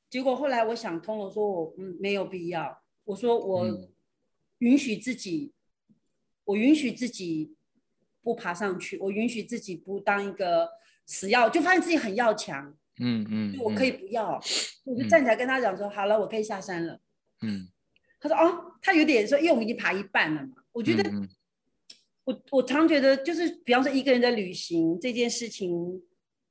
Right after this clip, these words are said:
Speaker 1: 大部分是在跟自己对话，以及冒险，
Speaker 2: 嗯。
Speaker 1: 或者是，呃，突破自己的限制。
Speaker 2: 嗯。
Speaker 1: 像有时候我们从一个山到另外一个山，坐十二个小时，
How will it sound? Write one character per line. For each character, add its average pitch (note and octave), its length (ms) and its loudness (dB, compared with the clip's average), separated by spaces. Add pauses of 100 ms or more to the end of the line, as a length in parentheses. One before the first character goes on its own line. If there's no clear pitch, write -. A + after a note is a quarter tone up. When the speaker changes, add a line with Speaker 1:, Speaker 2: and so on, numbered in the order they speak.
(800)
Speaker 1:
大 D#4+ 140 4
部 C#4+ 120 2
分 C4+ 120 2
是 A3 120 -6
在 A#3 120 2
跟 A3+ 220 -2
自 A3+ 100 -12
己 D#3 320 -8
对 F3 180 -4
话， E3 340 -4
以 G#3 100 -4
及 G#3 300 -4
冒 A#3 260 2
险， E3+ 300 -10
Speaker 2:
嗯。 - 60 -10
Speaker 1:
或 A#3 200 0
者 F#3+ 160 0
是， G3+ 720 4 (600)
呃， F3+ 680 4 (200)
突 E4 180 6
破 D#4+ 180 6
自 C4 200 0
己 F#3+ 120 -10
的 E3+ 120 -6
限 F3+ 360 -4
制。 E3 360 -10 (300)
Speaker 2:
嗯。 A3 80 -4
Speaker 1:
像 C#4 200 0
有 A3 140 4
时 C#4 80 -2
候 B3+ 60 2
我 G#3 40 0
们 A3+ 80 -2
从 A3 180 -4
一 G#3+ 80 -6
个 A3 80 -2
山 A3+ 220 -2
到 A3 100 6
另 G#3+ 140 -2
外 G#3+ 100 2
一 F#3+ 40 -2
个 G3+ 80 -6
山， G#3+ 240 -2
坐 A#3+ 120 0
十 A3 200 -4
二 A3+ 80 0
个 A3 100 0
小 F3 240 -2
时， D3+ 400 -14